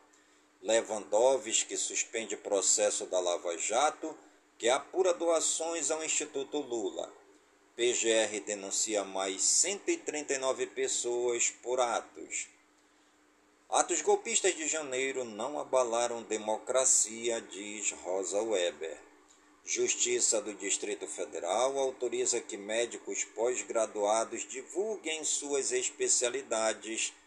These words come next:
sem sofrer sanções do C F M. I N S S pede ao S T F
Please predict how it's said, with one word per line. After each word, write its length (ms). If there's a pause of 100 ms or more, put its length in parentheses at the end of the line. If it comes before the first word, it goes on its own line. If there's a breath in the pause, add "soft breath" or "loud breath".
(220 soft breath)
sem 400
sofrer 600
sanções 960 (400)
do 340 (120)
C 560
F 440
M. 320 (1600 soft breath)
I 120
N 200
S 340
S 640 (460)
pede 340
ao 180
S 280
T 240
F 640